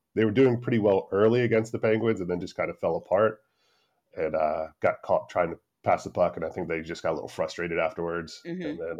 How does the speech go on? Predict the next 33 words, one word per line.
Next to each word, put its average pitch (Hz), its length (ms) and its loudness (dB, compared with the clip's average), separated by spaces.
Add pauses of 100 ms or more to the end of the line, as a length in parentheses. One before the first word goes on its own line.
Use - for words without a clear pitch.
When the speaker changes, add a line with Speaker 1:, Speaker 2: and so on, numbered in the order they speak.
Speaker 1:
uh, 90 80 -4 (140)
you 135 60 2
know, 123 240 4 (400)
as - 120 -20
much 110 200 0
as 95 80 -4
we 101 100 -2
hate 95 160 0
to - 60 -8
say 87 220 -2
it, 90 120 -2
Pittsburgh 85 420 -8
is 82 140 -10
still 78 200 -6
a 80 40 -6
pretty 82 220 -8
good 87 160 -6
team. 90 340 -4 (540)
Um, 78 500 -2
so - 160 -6
if 87 160 -4
you 87 80 -2
give 101 80 0
Speaker 2:
It's 82 80 -4
Speaker 1:
them 85 140 -4
chances, 220 460 2
Speaker 2:
just - 120 -12 (160)
Speaker 1:
they're, - 200 -4 (200)
yeah. - 140 -16 (500)
Speaker 2:
Could 440 160 -10
they 349 160 4
just - 640 -2
stop? 98 360 -4